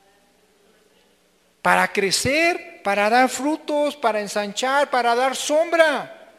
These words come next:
Fíjate, si el mismo Dios te da sombra, Él te está alimentando, te está engrandeciendo para que tú des sombra a otras personas.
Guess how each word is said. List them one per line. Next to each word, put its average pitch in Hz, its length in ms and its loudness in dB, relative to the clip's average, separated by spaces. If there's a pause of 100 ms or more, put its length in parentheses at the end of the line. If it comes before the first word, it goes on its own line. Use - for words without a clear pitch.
(640)
Fíjate, 339 760 -12
si 262 320 -2
el 247 220 -6
mismo 381 500 0
Dios 254 340 2
te 208 100 2
da 226 200 6
sombra, 311 880 4
Él 294 240 0
te 320 100 2
está 294 280 4
alimentando, 294 960 0
te 311 100 -6
está 269 240 0
engrandeciendo 277 960 0 (220)
para 180 260 6
que 180 140 -2
tú 240 260 -6
des 214 360 0 (340)
sombra 160 680 -4
a 139 140 -10
otras 135 380 -12
personas. - 720 -18